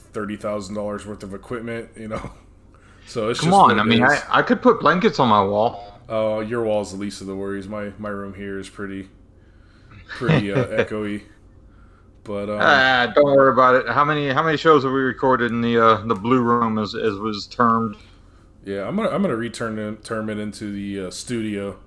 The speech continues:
Speaker 1: you know, st-, you know, Studio nineteen or whatever.
Speaker 2: I thought it was Studio fifty-four. Yeah, I'm seeing you on the screen, and, uh,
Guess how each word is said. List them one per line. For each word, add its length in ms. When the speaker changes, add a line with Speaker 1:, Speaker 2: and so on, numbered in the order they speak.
Speaker 1:
you 60
know, 80
st-, 260
you 140
know, 40
Studio 480
nineteen 540
or 100
whatever. 380
Speaker 2:
I 40
thought 200
it 40
was 120
Studio 340
fifty-four. 680
Yeah, 180
I'm 260
seeing 280
you 100
on 140
the 80
screen, 460
and, 140
uh, 240